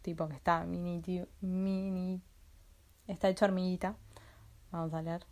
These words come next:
así, <laughs> porque no me iba a salir, eh, se mete dentro del portafolio donde meten el tercer acto. Entonces está, tipo, van por un lado al tercer acto,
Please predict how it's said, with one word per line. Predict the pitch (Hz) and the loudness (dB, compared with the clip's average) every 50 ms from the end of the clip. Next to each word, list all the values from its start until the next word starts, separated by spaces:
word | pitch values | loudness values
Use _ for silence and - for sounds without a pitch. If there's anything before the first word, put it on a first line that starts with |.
| - - | -18 -16
así, | 160 - 170 180 196 - - - - - - - | -12 -10 -8 -10 -10 -10 -14 -18 -16 -10 -2 0
<laughs> | 226 208 - - - - - - - | 0 0 0 -2 -12 -14 -14 -10 -4
porque | - 202 190 180 | 0 0 2 2
no | 175 180 | 2 0
me | 180 185 | 0 2
iba | 180 175 | 2 2
a | |
salir, | 170 - 196 208 226 262 - - - - - - - - - - - | 2 2 2 2 0 -2 -4 -8 -18 -20 -18 -16 -16 -16 -16 -14 -6
eh, | - - 226 208 190 180 175 175 175 170 170 170 170 165 165 165 165 165 165 165 170 175 196 226 240 262 277 285 - - - - - - - - - - - - | 0 4 4 6 4 4 0 -2 -4 -6 -6 -6 -6 -6 -6 -6 -8 -8 -8 -8 -8 -10 -10 -12 -14 -14 -16 -18 -20 -20 -20 -20 -20 -16 -16 -16 -16 -16 -18 -14
se | - - - 196 | -8 -2 0 2
mete | 190 185 196 | 2 6 6
dentro | 196 190 196 196 202 | 6 6 6 6 8
del | 196 196 190 180 175 170 165 | 8 8 8 6 2 0 -2
portafolio | - - 185 170 - 180 - - - 180 185 185 180 | -2 0 0 0 0 -2 -2 2 4 4 4 4 4
donde | 170 185 180 170 | 2 2 2 2
meten | 165 165 165 170 175 | 0 -2 -2 0 0
el | 175 165 | -2 -2
tercer | - - - - 170 160 | -6 -8 -6 -4 -4 -2
acto. | 156 156 - - - - - - - - - - - - - - - - - - - - - - - - - - - - - - - - - - - - | -2 -4 -6 -10 -16 -16 -16 -18 -20 -20 -20 -20 -20 -20 -20 -20 -20 -20 -20 -20 -20 -20 -20 -18 -18 -16 -16 -16 -16 -18 -18 -18 -18 -16 -16 -16 -16 -16
Entonces | - - - - 202 214 | -16 -6 0 4 4 4
está, | 202 - 190 180 170 - - - - - - - - - - - - - - - | 4 4 0 0 0 -2 -8 -16 -18 -16 -16 -14 -14 -12 -12 -12 -12 -14 -14 -8
tipo, | - - 196 185 185 | 0 6 6 8 8
van | 190 190 190 185 175 165 | 8 8 6 6 2 0
por | 180 185 190 | -2 -2 0
un | 196 208 220 233 | 2 4 6 8
lado | 233 233 233 233 226 220 | 8 10 10 8 6 6
al | 214 220 233 | 4 4 4
tercer | - 262 262 - - 302 311 | 2 0 0 2 2 4 4
acto, | 311 311 302 - - - 330 339 349 | 4 4 2 2 2 2 4 4 2